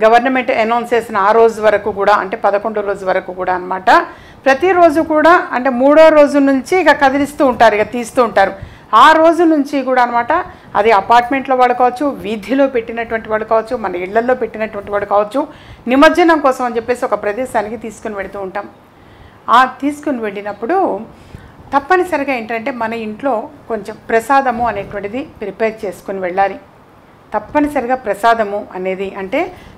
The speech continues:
గణపతికి నైవేద్యం పెట్టి, అది కొంతమందికి ఏ ప్రదేశంలో అయితే మనం నిమజ్జనం చేస్తుంటామో అక్కడ అందరికీ కూడా అన్నమాట నైవేద్యం పెట్టాలి.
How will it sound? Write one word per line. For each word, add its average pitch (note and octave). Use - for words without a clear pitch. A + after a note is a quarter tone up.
గణపతికి B3
నైవేద్యం F#3+
పెట్టి, B3+
అది C4+
కొంతమందికి B3
ఏ A3+
ప్రదేశంలో A#3+
అయితే G#3+
మనం F#3
నిమజ్జనం F#3+
చేస్తుంటామో F3
అక్కడ G#3+
అందరికీ B3+
కూడా A3
అన్నమాట G3
నైవేద్యం G#3
పెట్టాలి. F3+